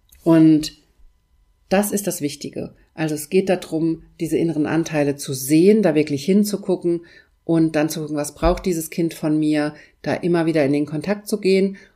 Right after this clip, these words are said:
und dann dieses Kind nachreifen zu lassen. Das ist wichtig, wenn du mit deinem inneren Kind arbeitest. So, das war mir einmal wichtig, über dieses Thema hier zu sprechen, weil aus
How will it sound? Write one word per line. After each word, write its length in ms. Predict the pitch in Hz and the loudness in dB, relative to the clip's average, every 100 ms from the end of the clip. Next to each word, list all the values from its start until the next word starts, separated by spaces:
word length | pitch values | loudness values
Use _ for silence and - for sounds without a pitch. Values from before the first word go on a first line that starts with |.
| _ | _
und 280 | 165 156 | -4 -2
dann 260 | 151 160 185 | 0 2 2
dieses 280 | 170 160 - | -2 -4 -6
Kind 260 | 170 170 | -4 -2
nachreifen 680 | 151 139 151 - 87 - 135 | -2 -4 -6 -6 -4 -4 -8
zu 120 | - | -10
lassen. 460 | 143 78 - - - _ _ _ _ | -8 -8 -10 -12 -12 _ _ _ _
Das 260 | 165 190 - | -4 -4 -4
ist 400 | 170 156 - - | -6 -2 -2 -2
wichtig, 600 | 147 156 165 165 156 151 | -6 -6 -6 -8 -8 -6
wenn 200 | 151 160 | -2 -2
du 80 | 175 | 0
mit 160 | 160 151 | -2 -2
deinem 140 | 147 | -4
inneren 300 | - 151 143 | -4 -4 -6
Kind 280 | - 147 - | -4 -4 -4
arbeitest. 800 | 120 123 127 - - - - - - - _ _ _ _ _ _ _ _ _ _ _ _ _ _ | -6 -8 -10 -10 -12 -16 -18 -20 -20 -20 _ _ _ _ _ _ _ _ _ _ _ _ _ _
So, 320 | - - - _ _ _ - | -4 -4 -6 _ _ _ -4
das 240 | - - | -4 -2
war 80 | 160 | -2
mir 160 | 165 | 0
einmal 280 | 151 156 151 | 0 -2 -2
wichtig, 360 | 180 - 180 - | -4 -6 -8 -6
über 180 | 160 156 | -4 -2
dieses 280 | 160 151 | -2 -4
Thema 220 | - 175 165 | -4 -2 -2
hier 160 | 165 | -4
zu 140 | 156 151 | -8 -10
sprechen, 480 | - 160 196 170 | -6 -4 -2 -4
weil 380 | 151 151 175 180 | -2 0 0 0
aus 380 | 151 156 175 - | 0 -2 -2 -8